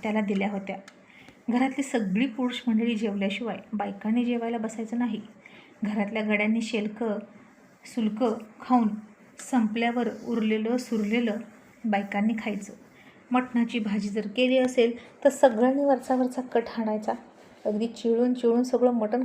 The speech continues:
खाऊन टाकायचं आणि उरलेलं गढूळ गढूळ पाणी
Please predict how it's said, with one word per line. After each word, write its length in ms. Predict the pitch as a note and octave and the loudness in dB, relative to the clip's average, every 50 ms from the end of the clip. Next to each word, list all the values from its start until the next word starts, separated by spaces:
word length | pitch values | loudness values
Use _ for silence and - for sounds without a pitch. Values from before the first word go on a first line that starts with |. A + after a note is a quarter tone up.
| B3 | -2
खाऊन 140 | - C4+ C4+ | -4 -4 -2
टाकायचं 420 | C4 C4 B3 B3 G#3+ G#3+ - - - - - - - - - - - - - - | 0 0 2 2 2 0 0 -2 -6 -6 -10 -20 -20 -20 -20 -20 -20 -10 -2 0
आणि 180 | B3+ C4 C#4 | 2 4 4
उरलेलं 480 | C#4 C4 B3 A3+ A3+ A#3+ B3 B3+ A#3+ G#3 | 6 6 6 6 8 8 8 8 6 6
गढूळ 280 | A3 G#3+ G#3+ A3+ A#3 A#3 | 6 6 6 6 4 4
गढूळ 360 | A3 G#3 A3+ G#3+ G#3 A3+ G#3+ G3+ | 6 6 4 6 6 6 4 4
पाणी 420 | G#3+ - G#3+ G#3+ A#3 B3 B3 G#3 | 2 0 2 2 4 4 2 2